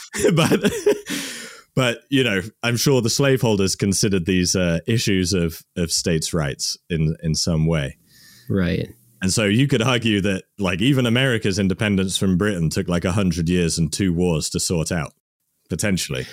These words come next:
Speaker 2: That's very true. It's like, what does a former colony now just, like, autonomously decide between itself, and then it rips itself in half? That's actually interesting. I guess, like, the, the former Soviet Union, you could look at, like,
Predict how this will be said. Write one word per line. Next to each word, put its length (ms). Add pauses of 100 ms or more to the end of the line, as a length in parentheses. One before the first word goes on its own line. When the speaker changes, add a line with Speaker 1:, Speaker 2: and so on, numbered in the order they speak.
Speaker 2:
That's 180
very 240
true. 480
It's 180
like, 240
what 240
does 160
a 100
former 460
colony 800 (560)
now 300
just, 280
like, 260
autonomously 760
decide 560
between 320
itself, 440
and 120
then 120
it 240
rips 240
itself 320
in 80
half? 260
That's 180
actually 360
interesting. 500 (960)
I 140
guess, 340
like, 240
the, 260
the 140
former 360
Soviet 460
Union, 460
you 80
could 160
look 200
at, 300
like, 300